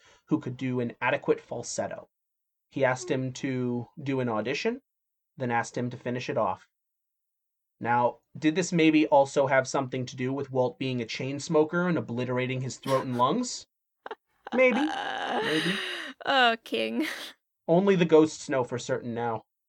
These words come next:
Speaker 2: Yeah. I was gonna
Speaker 1: One
Speaker 2: think
Speaker 1: thing
Speaker 2: it was also be-, I thought it might also be because he was sad that Mickey is a character in Jack and the Beanstalk, which is against
Speaker 1: That's
Speaker 2: what he had wanted.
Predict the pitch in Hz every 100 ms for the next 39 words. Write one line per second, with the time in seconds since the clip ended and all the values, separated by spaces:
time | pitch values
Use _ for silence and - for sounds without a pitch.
0 | _ _ 277 - 269 247 _ _ _ _
1 | _ _ 226 254 262 180 226 226 214 -
2 | - 226 220 202 208 220 202 214 _ -
3 | 214 220 214 - 208 196 196 196 196 202
4 | 190 185 185 196 196 - 190 185 - -
5 | 190 190 - 185 185 185 190 - _ _
6 | _ _ - 196 - 196 202 - _ _
7 | _ _ - 190 190 - - - - -
8 | - - - 277 226 208 220 226 226 _
9 | _ _ - 233 240 247 254 - 262 -
10 | - _ 240 214 208 196 190 214 - 202
11 | 185 190 190 190 208